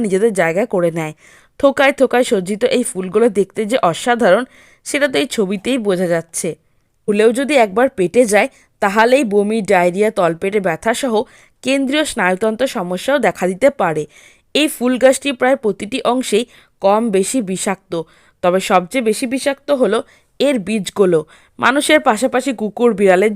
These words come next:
জন্য এগুলো সম পরিমাণে ক্ষতিকর। তাই দৃষ্টিনন্দন এই গাছগুলো বাড়িতে লাগানোর পূর্বে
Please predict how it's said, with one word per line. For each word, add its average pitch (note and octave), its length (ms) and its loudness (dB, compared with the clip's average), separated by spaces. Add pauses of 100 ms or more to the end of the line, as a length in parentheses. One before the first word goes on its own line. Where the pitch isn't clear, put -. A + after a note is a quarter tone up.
জন্য C4+ 200 2 (420)
এগুলো G#3+ 220 2 (120)
সম F3+ 140 0 (160)
পরিমাণে G3+ 360 2 (100)
ক্ষতিকর। F3 440 -2 (480)
তাই G3 160 4 (100)
দৃষ্টিনন্দন C#4+ 640 0 (120)
এই B3+ 140 0
গাছগুলো F3+ 420 2 (120)
বাড়িতে E3+ 340 0
লাগানোর A#3 380 0
পূর্বে A#3 280 0